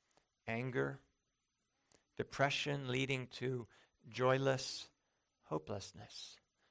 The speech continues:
Those all kind of come in when discouragement is not defeated,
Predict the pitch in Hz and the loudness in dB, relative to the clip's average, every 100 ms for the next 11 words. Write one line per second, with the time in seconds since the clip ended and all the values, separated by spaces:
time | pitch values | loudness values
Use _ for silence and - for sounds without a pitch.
0 | - 139 139 135 127 131 127 - 143 143 | 2 4 8 6 6 0 -2 2 2 4
1 | 151 127 135 - _ 123 123 120 - - | 4 2 -2 -16 _ 2 2 0 -10 -20
2 | - 123 - - 160 147 120 120 110 107 | -10 -8 -6 2 6 6 4 -2 -6 -6
3 | _ _ _ _ - 127 135 131 131 - | _ _ _ _ -2 -2 2 2 2 0
4 | - 113 - 135 117 98 | -10 -10 -6 -6 -4 -6